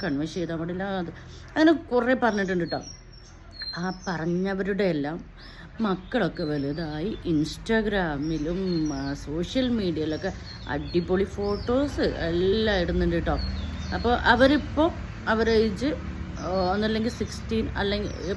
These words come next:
പതിനാറ്, പതിനേഴ്, പതിനെട്ട്, അതല്ലെങ്കിൽ ഇരുപത്തിയഞ്ച് വയസ്സ്, ഇരുപത്താറ് വയസ്സ്, അതെല്ലാം കുട്ടികളായി എല്ലാം ഉണ്ട്. അപ്പം ന-, എനിക്കും ഉണ്ടായിരുന്നു പതിനാറ് വയസ്സ്, ആ സമയത്തൊന്നും നമുക്കൊരു ഫ്രീഡം ഉണ്ടായിരുന്നില്ല. എനിക്കുണ്ടായിരുന്നു ഇരുപത്തിരണ്ട് വയസ്സ്. ഉം,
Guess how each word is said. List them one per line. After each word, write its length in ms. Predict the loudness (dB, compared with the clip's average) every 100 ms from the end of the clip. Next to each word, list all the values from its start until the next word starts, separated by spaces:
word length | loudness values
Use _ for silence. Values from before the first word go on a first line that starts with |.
| 0
പതിനാറ്, 640 | 2 2 2 2 0 -2
പതിനേഴ്, 420 | -2 0 -2 -2 0
പതിനെട്ട്, 420 | 0 2 0 -2 -4 -6 -6 -6 0
അതല്ലെങ്കിൽ 680 | 4 6 8 8 6 6 6 4
ഇരുപത്തിയഞ്ച് 600 | 4 4 4 4 4 6
വയസ്സ്, 320 | 4 4 2
ഇരുപത്താറ് 440 | 0 2 4 4 6
വയസ്സ്, 200 | 2 0
അതെല്ലാം 720 | 0 2 4 4 2 0 -2
കുട്ടികളായി 600 | -2 2 4 6 4 2 -2 -8 -10 2
എല്ലാം 180 | 6 8 6
ഉണ്ട്. 140 | 2 -2 -10 -12 -10
അപ്പം 220 | 2 6
ന-, 240 | 8 6 2 -4 -2
എനിക്കും 320 | 4 4 6
ഉണ്ടായിരുന്നു 300 | 6 6 8
പതിനാറ് 400 | 6 6 6 4
വയസ്സ്, 300 | 2 -2 -4 -6 -8 -16 -14 -10 -6
ആ 100 | -4
സമയത്തൊന്നും 540 | 2 2 2 2 2
നമുക്കൊരു 280 | 2 0 -4 -2
ഫ്രീഡം 240 | -2 0
ഉണ്ടായിരുന്നില്ല. 400 | 0 0 -4 -6 -8 -14 -16 -16 -18 -6
എനിക്കുണ്ടായിരുന്നു 480 | -2 4 6 6 6
ഇരുപത്തിരണ്ട് 420 | 6 4 6 6 6
വയസ്സ്. 320 | 4 2 -2 -4 -10 -16 -16 -16 -16 -16 -16 -16 -16 0
ഉം, 140 | 4